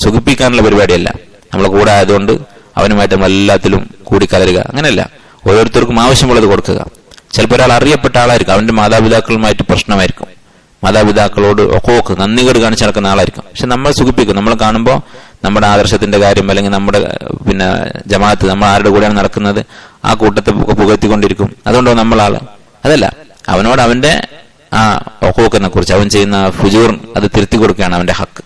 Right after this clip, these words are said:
അതാണ് വേണ്ടത്. അത് സലഫ് സ്വാലികൾക്കിടെ അറിയപ്പെട്ട കാര്യമാണ്. അൻ അലി ബിൻ മദീനി റഹിമഹുല്ലാ, ذكر عبد الرحمن بن مهدي روح بن عبادة. റൗഹ ബിൻ ഉബാദ എന്ന് പറയുന്ന ഒരു വ്യക്തിയെ അബ്ദുറഹ്മാൻ ബിൻ മഹദി റഹിമഹുല്ലാ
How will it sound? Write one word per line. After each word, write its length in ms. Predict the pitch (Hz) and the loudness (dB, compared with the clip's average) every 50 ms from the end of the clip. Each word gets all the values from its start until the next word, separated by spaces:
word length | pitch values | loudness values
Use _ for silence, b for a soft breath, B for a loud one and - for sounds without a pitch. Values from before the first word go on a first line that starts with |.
| _ _ _ - | _ _ _ -2
അതാണ് 180 | 110 120 120 | 0 0 2
വേണ്ടത്. 300 | 107 98 92 92 - - - - B B B B B B B - | 2 0 0 -2 -4 -6 -8 -12 B B B B B B B -2
അത് 80 | - 107 | -2 0
സലഫ് 280 | - 104 107 110 123 | 2 0 0 0 0
സ്വാലികൾക്കിടെ 540 | 127 - 127 120 120 123 123 127 - 123 123 | 0 2 2 2 2 2 2 2 0 0 0
അറിയപ്പെട്ട 420 | 117 117 123 151 156 151 135 113 | 2 2 2 2 2 0 0 0
കാര്യമാണ്. 400 | 113 107 101 98 98 90 85 - - - B B B B B B B B B B B B - | 0 2 2 2 0 -2 -4 -6 -10 -14 B B B B B B B B B B B B -4
അൻ 120 | 120 117 | -2 0
അലി 260 | 117 120 135 151 156 | 0 2 2 2 2
ബിൻ 180 | 147 143 139 131 127 | 2 2 0 0 0
മദീനി 340 | 127 120 127 135 131 123 113 | 0 2 2 2 2 2 2
റഹിമഹുല്ലാ, 680 | 107 104 - 127 120 113 110 107 107 104 95 95 98 - - - b b b b b b - | 0 0 0 0 2 2 2 2 2 0 -2 -2 -4 -10 -16 -20 b b b b b b -2
ذكر 220 | 117 123 - 143 127 120 | -2 0 0 0 0 0
عبد 120 | 117 120 123 | 0 0 0
الرحمن 380 | 120 113 - - 135 127 127 127 120 | 0 0 0 0 -2 -2 0 0 0
بن 80 | 117 117 120 | 0 0 2
مهدي 320 | 123 120 117 110 113 110 107 101 - - - - B B B B B B - 104 | 0 0 0 0 0 0 0 -2 -6 -12 -20 -20 B B B B B B -2 0
روح 240 | 120 139 139 135 - | 2 2 2 2 0
بن 160 | - 120 117 117 - - - - - - - - - - - | 0 0 0 0 -2 -4 -6 -12 -18 -20 -20 -20 -18 -6 -2
عبادة. 400 | 113 104 110 113 107 95 92 90 85 - - - - B B B B B - | 0 2 2 2 2 2 2 0 -2 -4 -10 -16 -20 B B B B B -2
റൗഹ 280 | 107 123 147 151 139 156 | 0 2 2 4 4 4
ബിൻ 140 | 143 135 131 117 92 | 4 2 2 2 0
ഉബാദ 280 | 113 120 117 117 113 117 | 2 2 2 2 4 2
എന്ന് 260 | 110 95 107 110 104 | 2 2 2 2 2
പറയുന്ന 460 | 107 104 107 110 113 120 131 139 - - - - - - | 2 2 2 0 0 0 -2 -2 -4 -6 -12 -14 -4 -2
ഒരു 120 | 123 110 107 | 0 2 2
വ്യക്തിയെ 400 | 104 104 - - 117 117 110 107 | 2 0 0 0 0 0 2 2
അബ്ദുറഹ്മാൻ 480 | 107 107 120 127 127 - 127 120 113 110 | 2 2 2 2 2 0 0 0 0 0
ബിൻ 120 | 107 104 104 | 0 0 0
മഹദി 260 | 107 104 110 113 113 | 0 -2 0 0 2
റഹിമഹുല്ലാ 600 | 110 101 110 117 113 110 104 107 104 104 110 120 | 2 0 0 0 -2 0 0 0 0 0 0 0